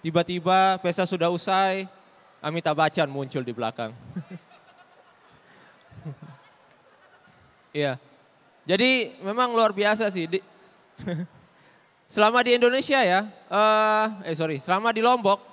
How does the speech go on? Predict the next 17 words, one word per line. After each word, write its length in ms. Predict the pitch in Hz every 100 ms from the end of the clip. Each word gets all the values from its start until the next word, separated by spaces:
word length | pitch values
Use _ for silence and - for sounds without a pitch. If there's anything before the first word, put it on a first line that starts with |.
| - - - _ _ _ _ _ _ _ _
saya 320 | - 208 226
itu 420 | 226 254 254 240 - - - _ - _ _ _ -
sering 560 | 220 240 240 233 226 208
melakukan, 720 | 180 202 202 214 226 220 220 202 -
eh 100 | 156
melakukan, 540 | 143 131 131 131 123
sorry, 320 | 131 135 107 - _ _
eh, 640 | - 190 202 202 202 202 202 165
merubah 460 | 170 202 208 233 214 - - - _ _ _ _ _
K 80 | - 190
T 160 | 202 202
P 160 | 226
dan, 560 | 202 196 196 190 190 180 - - _ _ _ _
eh, 600 | 165 185 180 180 180 180 175
akte 240 | 185 - 196
kelahiran 480 | 185 185 196 160 113 - - _ _ _ _
di 260 | 143 165